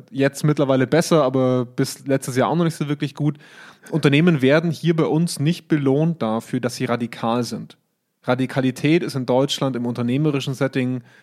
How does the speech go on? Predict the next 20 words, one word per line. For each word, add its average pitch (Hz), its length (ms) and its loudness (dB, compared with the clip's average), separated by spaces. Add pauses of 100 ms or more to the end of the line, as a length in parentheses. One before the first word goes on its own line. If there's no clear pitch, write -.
(120)
immer 151 240 4
etwas 123 240 -4
Negatives, 151 580 0
immer 135 200 -4
etwas, - 160 -8
wo 123 120 -2
Investoren 127 460 -4
eher 117 220 -2
abspringen, 135 520 -4
immer 127 220 -4
etwas, 123 360 -4
wo 123 80 -2
Kunden 135 380 -4
eher 120 240 -4
ein 120 140 -4
bisschen, 120 420 -6 (400)
hm, 170 240 4
seltsam 160 460 0
drauf 151 240 -2
gucken. 165 360 -4